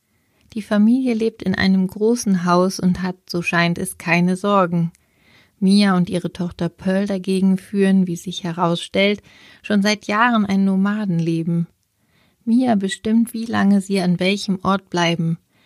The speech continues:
Ihre Tochter Pearl sehnt sich nach einer Heimat und Sesshaftigkeit. Die Richardsons werden ihre Vermieter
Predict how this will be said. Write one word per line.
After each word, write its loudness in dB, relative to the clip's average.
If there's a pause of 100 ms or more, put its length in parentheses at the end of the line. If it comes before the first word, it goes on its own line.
(140)
Ihre -6
Tochter -6
Pearl 0
sehnt 2
sich -6
nach 0
einer -2
Heimat 0
und 0
Sesshaftigkeit. -6 (960)
Die -2
Richardsons 0
werden 2
ihre -4
Vermieter 0